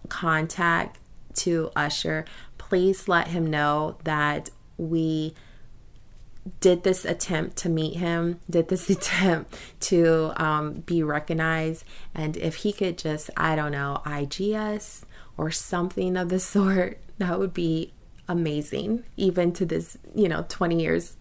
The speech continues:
twenty years later, that would be amazing. Um,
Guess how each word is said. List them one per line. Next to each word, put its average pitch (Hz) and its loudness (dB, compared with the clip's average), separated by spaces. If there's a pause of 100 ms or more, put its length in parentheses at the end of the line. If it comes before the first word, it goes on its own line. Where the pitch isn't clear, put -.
twenty 190 2
years 170 2
later, 139 0
that 180 -2
would 170 -2
be - -4
amazing. - -6 (720)
Um, 208 6